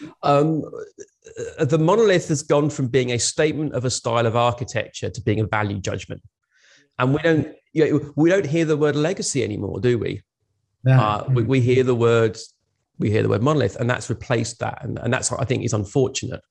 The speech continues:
Speaker 2: Mm.
Speaker 1: because monolithic architectures are perfectly sensible architectures in many different situations. And a single process monolithic architecture would actually be my default architecture unless I knew any, a reason to do something else.
Speaker 2: Mm.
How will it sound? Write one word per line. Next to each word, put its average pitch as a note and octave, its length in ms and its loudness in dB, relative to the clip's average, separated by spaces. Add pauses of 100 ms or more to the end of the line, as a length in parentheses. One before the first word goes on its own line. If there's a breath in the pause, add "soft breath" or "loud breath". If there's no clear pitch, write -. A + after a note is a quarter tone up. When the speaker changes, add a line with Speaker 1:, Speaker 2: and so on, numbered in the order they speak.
(460 loud breath)
Speaker 2:
Mm. C3 60 2
Speaker 1:
because A2+ 480 -2
monolithic B2 420 2
architectures A#2 760 -2
are G#2+ 200 0
perfectly B2 540 0
sensible G#2+ 380 -2
architectures - 600 -4
in G#2 100 -2
many A2+ 160 2
different A2+ 280 -6
situations. G#2+ 580 -6
And A#2 140 0
a A2 80 0
single C3+ 420 2
process - 840 -2 (420)
monolithic A2+ 420 0
architecture A2+ 640 -2
would A2 140 2
actually A#2+ 240 -4
be G#2+ 100 -4
my G#2+ 160 -2
default G#2+ 540 0
architecture A2 720 -4 (420 soft breath)
unless A#2+ 260 4
I A#2+ 60 4
knew G#2+ 220 4
any, G#2 220 0
a - 80 0
reason A2 300 0
to F2 60 -8
do A2 140 -4
something G2+ 320 -2
else. - 440 -2 (300 loud breath)
Speaker 2:
Mm. A2+ 220 -6